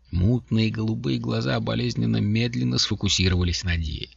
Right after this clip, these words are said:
Омут безумия стоял в них. Правая рука парня чуть приподнялась, указав на свежую дыру в стене. Сохшиеся губы выдавили: «Кровь!»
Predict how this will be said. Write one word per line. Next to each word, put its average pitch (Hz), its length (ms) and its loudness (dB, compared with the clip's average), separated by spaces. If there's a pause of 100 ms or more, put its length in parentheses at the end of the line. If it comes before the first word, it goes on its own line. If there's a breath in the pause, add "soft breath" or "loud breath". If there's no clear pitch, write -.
(160)
Омут 107 320 4
безумия 107 680 4
стоял 95 460 4
в 78 80 -2
них. 76 420 0 (320 loud breath)
Правая 101 320 6
рука 98 240 2
парня 104 320 4
чуть - 220 0
приподнялась, 98 680 4
указав 98 400 0
на 92 120 2
свежую 98 440 2
дыру 90 260 0
в - 60 -8
стене. 82 460 2 (240 loud breath)
Сохшиеся - 840 2
губы 101 440 2
выдавили: 85 640 2 (560)
«Кровь!» 214 1200 0